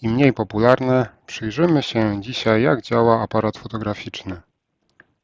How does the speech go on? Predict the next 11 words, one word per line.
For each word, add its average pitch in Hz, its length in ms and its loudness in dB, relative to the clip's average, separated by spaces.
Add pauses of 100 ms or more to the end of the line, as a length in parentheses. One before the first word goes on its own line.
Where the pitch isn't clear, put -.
(720)
Posłużymy 151 480 2
się 123 240 0
danymi 120 500 2
z - 100 -8
innego 123 360 0
filmu 127 480 -2
na 110 120 -2
temat 104 420 -2
zarządzania 110 680 0
domowym 101 400 -4
budżetem. 120 680 -2